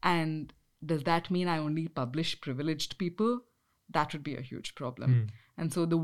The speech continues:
Speaker 1: way for me to bridge the gap in a country like India,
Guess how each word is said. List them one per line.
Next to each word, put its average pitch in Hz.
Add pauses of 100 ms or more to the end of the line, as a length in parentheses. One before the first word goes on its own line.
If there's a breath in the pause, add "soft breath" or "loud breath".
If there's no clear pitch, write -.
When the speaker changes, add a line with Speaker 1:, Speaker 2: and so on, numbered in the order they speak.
Speaker 1:
way 196
for 208
me 185
to 175
bridge 151
the 160
gap 139
in 156
a 147
country 147
like 139
India, 135